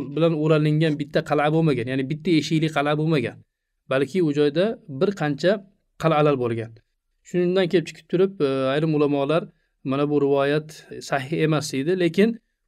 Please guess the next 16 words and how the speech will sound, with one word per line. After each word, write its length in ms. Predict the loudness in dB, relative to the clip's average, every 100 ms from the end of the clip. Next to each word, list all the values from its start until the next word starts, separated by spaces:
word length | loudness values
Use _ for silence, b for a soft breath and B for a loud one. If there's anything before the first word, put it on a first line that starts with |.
| -2
bundan 280 | 2 4 4
bilinmaydiki, 600 | 4 2 2 0 -2 0 2
Ali 140 | 2
roziyallohu 520 | 0 0 0 0 0
anhu 280 | -4 -4 -4 -4 -6 b b _
shijoatli 560 | -10 -2 2 2 2 0
emas 220 | 0 2
bo'lgan 260 | 2 2 2
degan 260 | 0 0 0
narsa 300 | -2 -4 -2 -2
bilinmaydi. 460 | 2 2 4 2 -2
Balki 300 | -6 -2 -2 -2 _ _ -4
Ali 120 | 2
roziyallohu 500 | 2 2 2 0 0
anhuni 360 | -4 -2 -4 -4
shijoati 680 | -6 -2 0 0 0 0